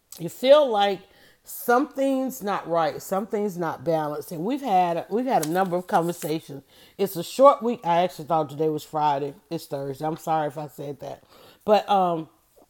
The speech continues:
just going back and review, yesterday we talked about make time, but when I loaded the podcast, I didn't put make time. I used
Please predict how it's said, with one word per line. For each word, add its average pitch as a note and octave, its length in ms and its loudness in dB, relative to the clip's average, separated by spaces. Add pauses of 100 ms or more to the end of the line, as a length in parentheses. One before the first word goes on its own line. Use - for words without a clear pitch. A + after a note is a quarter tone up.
(380)
just C#4+ 260 -4
going A3+ 240 6
back G#3 160 4
and F3+ 100 -2
review, F3 480 0 (240)
yesterday A3+ 480 4
we F#3+ 120 2
talked G3 320 4
about E3 260 2
make F3+ 320 -2
time, F3+ 480 -4 (260)
but G#3+ 460 0
when A3 180 -2
I G#3 200 4 (120)
loaded B3 460 8
the F#3 80 -4
podcast, G3+ 1040 8
I F3+ 140 4
didn't A3+ 320 -2
put - 260 0
make F3+ 380 -2
time. D3+ 440 -8 (400)
I A3 260 -2 (100)
used G#3+ 600 -2